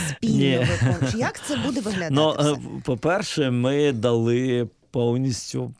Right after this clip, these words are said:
Speaker 2: право першого, так би, голосу для наших гостей. Ми сказали: «Давайте, от дивіться, ми з вами співаємо світову оперету, ви співаєте. Немає нічого нового, правда? Давайте, вибирайте, що ви хочете співати».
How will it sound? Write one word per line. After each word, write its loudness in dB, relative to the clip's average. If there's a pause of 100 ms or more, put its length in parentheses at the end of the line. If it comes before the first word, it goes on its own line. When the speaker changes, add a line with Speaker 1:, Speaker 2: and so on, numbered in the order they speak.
Speaker 2:
право 0 (100)
першого, -2
так -6
би, -10
голосу -4 (580)
для -4
наших -4
гостей. -8
Ми -8
сказали: -6
«Давайте, -6
от -10
дивіться, -10
ми -4
з -6
вами -2
співаємо -6
світову -8
оперету, -6
ви -4
співаєте. -6 (760)
Немає -2
нічого -4
нового, -2
правда? -4 (240)
Давайте, -2
вибирайте, 0
що 0
ви 0
хочете -6
співати». -10